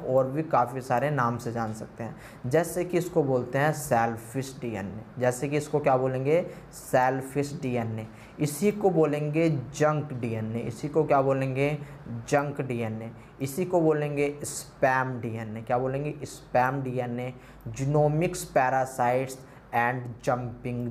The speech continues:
gene, और भी molecular parasite के नाम से भी जाना जाता है ये, ठीक है ना, और भी इसके काफ़ी सारे नाम होते हैं।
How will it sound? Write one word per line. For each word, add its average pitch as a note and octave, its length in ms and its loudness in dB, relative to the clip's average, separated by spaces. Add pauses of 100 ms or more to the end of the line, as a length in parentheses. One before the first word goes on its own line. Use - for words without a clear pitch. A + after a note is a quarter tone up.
gene, A#2 300 -4 (400)
और E3+ 260 6
भी E3+ 240 0
molecular D#3 760 4
parasite C#3 680 2
के C3+ 60 -2
नाम B2+ 240 0
से B2+ 160 -2
भी C3 140 0
जाना B2 280 0
जाता B2 300 2
है A#2+ 180 2
ये, B2 80 -2
ठीक D#3 140 -8
है G3+ 60 -4
ना, - 60 -4
और D#3+ 240 2
भी E3 100 0
इसके E3+ 240 -4
काफ़ी C3+ 320 0
सारे C3+ 260 0
नाम E3+ 220 -2
होते C3+ 240 -8
हैं। C3 140 -4